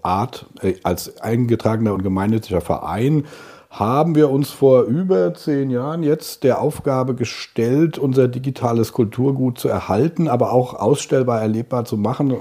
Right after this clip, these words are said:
sodass man davon auch lernen kann. Ähm, wir sind so eine Art Pop-up-Museum. Wir haben also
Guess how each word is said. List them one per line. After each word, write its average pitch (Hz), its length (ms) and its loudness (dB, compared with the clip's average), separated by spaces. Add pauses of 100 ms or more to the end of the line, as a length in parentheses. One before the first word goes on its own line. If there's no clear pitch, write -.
sodass 107 300 -2
man 113 80 -4
davon 101 260 -4
auch 87 140 -8
lernen 113 360 -2
kann. 131 280 0 (560)
Ähm, 123 420 4
wir 110 100 4
sind 156 220 -2
so 135 120 0
eine 117 120 0
Art 104 320 -4
Pop-up-Museum. 180 800 -2
Wir 127 80 2
haben 113 120 0
also 110 340 -2